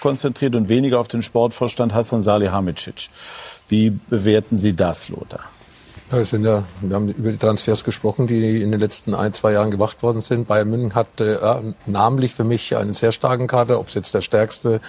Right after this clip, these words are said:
Speaker 2: der Geschichte beim F C Bayern ist, das, äh, lassen wir mal außen vor. Da hat sich, äh, in den Jahren einiges verändert. Auf jeden Fall hat man sehr viel Geld in die Hand genommen und, äh, natürlich ist Hasan da der Verantwortliche. Aber natürlich wird Hasan, das haben wir vorher schon gehört,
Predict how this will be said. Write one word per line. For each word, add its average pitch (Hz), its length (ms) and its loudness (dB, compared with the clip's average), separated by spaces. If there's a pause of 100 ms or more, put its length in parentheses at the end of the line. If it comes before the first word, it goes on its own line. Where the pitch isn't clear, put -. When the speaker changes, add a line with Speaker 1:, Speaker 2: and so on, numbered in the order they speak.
(340)
Speaker 2:
der 104 340 2
Geschichte 107 400 -2
beim 107 140 2
F 104 160 -2
C - 100 -4
Bayern 117 300 2
ist, 113 200 -4
das, - 220 -4
äh, 104 240 2
lassen 113 220 0
wir 117 60 0
mal 110 120 2
außen 110 240 0
vor. 117 260 0
Da 107 140 0
hat 110 80 0
sich, - 240 -8 (480)
äh, 110 300 2
in 110 80 0
den 110 100 0
Jahren 110 340 2
einiges 107 380 -2
verändert. 120 560 0
Auf 107 220 0
jeden 117 180 -2
Fall 113 140 2
hat - 120 -2
man 110 120 -2
sehr 113 160 0
viel 113 100 -2
Geld 113 240 2
in 135 100 0
die 123 120 2
Hand 131 160 0
genommen 131 420 0
und, 110 300 -2
äh, 107 240 4
natürlich 107 500 0
ist 110 240 -4
Hasan 110 340 0
da 107 220 2
der 107 220 0
Verantwortliche. 113 720 0
Aber 101 140 0
natürlich 104 580 -4 (300)
wird 113 180 0
Hasan, 113 280 2
das 107 140 0
haben 113 120 0
wir 113 100 2
vorher 117 260 0
schon 113 200 -2
gehört, 104 400 0